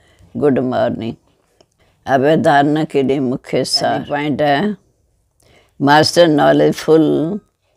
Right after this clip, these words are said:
और त्रिकालदर्शी बन श्री कृष्ण और परमात्मा शिव के महान अंतर को स्पष्ट कर घोर अंधेरे से निकालने की सेवा करनी है। दूसरा,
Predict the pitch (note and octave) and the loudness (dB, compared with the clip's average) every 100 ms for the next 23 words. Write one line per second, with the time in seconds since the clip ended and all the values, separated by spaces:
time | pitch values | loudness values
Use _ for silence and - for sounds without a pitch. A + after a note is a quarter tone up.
0 | _ C#3+ D3+ D#3 D3 - D3 D#3 C3+ D#3 | _ -2 -2 -2 -2 2 4 4 2 -2
1 | - D3+ C#3+ D3 C#3+ C3+ - G3+ - _ | -2 -2 -2 0 -2 -2 -8 -10 -14 _
2 | _ _ _ _ - _ _ - - D3+ | _ _ _ _ -20 _ _ -2 2 4
3 | D#3 D3 E3 - F#3 E3+ E3 D#3 D#3 C#3 | 2 2 0 2 2 2 2 0 0 0
4 | C#3 B2 D3+ - D#3+ E3 - C#3+ C3+ - | 0 0 -2 -2 -2 -2 -2 -2 -2 0
5 | D#3+ D#3 C#3+ C#3+ D3+ D3 B2+ D3 C#3+ D3+ | 2 2 0 0 0 -2 -2 -2 -2 -2
6 | D#3 - D#3+ D#3+ F#3+ G3 C#3+ D3 F3+ - | -2 0 0 0 -4 0 0 0 -6 -16
7 | _ _ _ _ _ _ _ _ - C#3 | _ _ _ _ _ _ _ _ -2 4
8 | D#3+ E3+ E3 C3+ C#3+ D3 D3 D#3+ - D3+ | 6 6 2 2 2 2 2 0 0 0
9 | C#3+ C3+ C#3 C#3 C#3 C#3+ C#3+ - D#3 - | 0 -4 -2 -2 0 -2 -6 -4 -2 -2
10 | C#3+ C#3+ D3 D3+ - A#2 - B2+ E3+ F3+ | -2 -2 -2 -2 -6 -10 -8 -10 -10 -14
11 | F#3+ _ _ _ _ _ _ _ _ _ | -16 _ _ _ _ _ _ _ _ _
12 | _ _ _ _ _ - - _ A2+ C3+ | _ _ _ _ _ -20 -20 _ 0 2
13 | C3 - C3+ - | 2 2 -2 -2